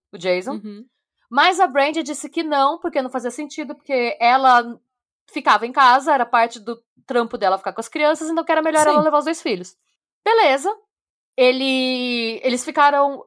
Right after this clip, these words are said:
Speaker 1: uma semana vivendo separados, e aí ele combinou, "Beleza, a gente fica durante a semana, a gente fica separado, mas de fim de semana eu quero ficar com as crianças."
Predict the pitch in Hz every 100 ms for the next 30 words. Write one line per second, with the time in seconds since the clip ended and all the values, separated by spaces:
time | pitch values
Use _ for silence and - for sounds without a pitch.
0 | _ 277 427 - 339 302 285 262 233 -
1 | 240 240 220 190 208 302 - - 269 285
2 | 285 370 339 269 269 294 330 330 302 247
3 | 349 349 226 220 269 285 247 233 226 226
4 | 190 185 - 214 254 277 294 320 370 370
5 | 349 339 294 302 302 302 294 294 370 370
6 | 214 - -